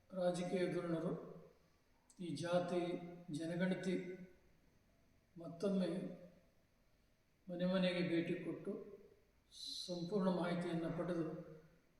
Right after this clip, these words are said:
ನಿರ್ಧಾರ ಕೈಗೊಳ್ಳಿ. ಪ್ರಜಾಪ್ರಭುತ್ವ ವ್ಯವಸ್ಥೆಯಲ್ಲಿ ಏನೋ ಒಂದು ಕೆಲವು ಜಾತಿ ಜನಾಂಗದವರಿಗೆ ಮೀಸಲು ಪ್ರಮಾಣವನ್ನು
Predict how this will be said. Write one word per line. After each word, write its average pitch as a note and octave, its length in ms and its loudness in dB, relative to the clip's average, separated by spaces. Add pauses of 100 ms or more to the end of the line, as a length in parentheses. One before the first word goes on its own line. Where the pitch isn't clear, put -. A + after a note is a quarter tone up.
(220)
ನಿರ್ಧಾರ F3 380 0 (140)
ಕೈಗೊಳ್ಳಿ. D#3+ 480 0 (1080)
ಪ್ರಜಾಪ್ರಭುತ್ವ F3+ 800 2
ವ್ಯವಸ್ಥೆಯಲ್ಲಿ E3+ 640 0 (1080)
ಏನೋ G3+ 260 0 (120)
ಒಂದು F3 180 4 (840)
ಕೆಲವು F3+ 220 2 (100)
ಜಾತಿ F3 280 4 (120)
ಜನಾಂಗದವರಿಗೆ E3+ 800 4 (880)
ಮೀಸಲು F3+ 500 2
ಪ್ರಮಾಣವನ್ನು E3 640 2